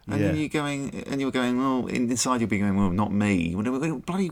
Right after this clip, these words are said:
Speaker 1: well could be. And then what? And then you'll be there going, "Help us." <laughs>
Speaker 2: And, and, and it's that, it's that thing as well of, like,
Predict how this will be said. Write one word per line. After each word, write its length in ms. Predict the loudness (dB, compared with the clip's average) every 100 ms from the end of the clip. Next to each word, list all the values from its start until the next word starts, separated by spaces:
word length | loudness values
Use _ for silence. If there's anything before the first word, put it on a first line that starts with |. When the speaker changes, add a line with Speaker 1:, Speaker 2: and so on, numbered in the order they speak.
| -4
Speaker 1:
well 140 | -2 -2
could 320 | -2 -4 -4
be. 380 | -6 -6 -8 -8 -6
And 120 | -4
then 200 | -4 -4
what? 220 | -4 -6
And 140 | -4 -2
then 100 | -2
you'll 80 | -2
be 60 |
there 160 | -2 -2
going, 260 | -2 -2
"Help 460 | -2 -2 -2 -6 -6
us." 720 | -2 -2 -2 -8 -6 -6 -6 -6
<laughs> 40 |
Speaker 2:
And, 160 | -4 -2 -4 -4
and, 240 | -4 -4 -4
and 100 | -4
it's 160 | -2
that, 200 | -2 -2 -6
it's 140 | -8 -4
that 200 | -4 -4
thing 280 | -4 -2
as 120 | -4 -2
well 200 | -2 -2
of, 160 | -4
like, 340 | -4 -4 -6